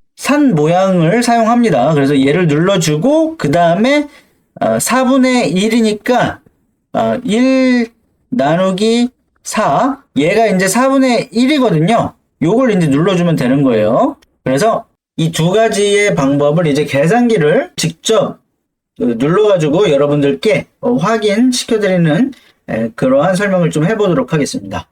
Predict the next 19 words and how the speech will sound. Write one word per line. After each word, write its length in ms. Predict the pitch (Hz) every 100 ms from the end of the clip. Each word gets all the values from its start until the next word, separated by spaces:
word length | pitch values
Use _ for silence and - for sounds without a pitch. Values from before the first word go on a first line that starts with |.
| _ _ - -
자, 160 | - 135
먼저 600 | 131 147 147 139 202 226 - -
이 140 | 120 -
카시오 460 | 202 233 240 208
계산기고요. 960 | 156 127 139 135 120 110 107 151 233 262 - - -
온을 720 | 131 147 151 147 131 143 131
이렇게 180 | 113 120
눌러가지고 560 | 113 123 127 120 123 135
켠 440 | 185 196 190 185
다음에, 720 | 160 123 135 127 117 180 110 - - - - -
자, 240 | 92 92
볼게요. 360 | 92 135 156 104 - - - - -
먼저 640 | 135 151 165 208 214 202 - - - - -
일 380 | 220 285 302 240
마이너스라고 1080 | 175 175 196 185 - 151 156 208 165 143
했으니까 380 | 160 160 151 156
여기 220 | 135 131
일, 300 | 147 165 120 - - - - - - -
일, 540 | - 151 160 196 277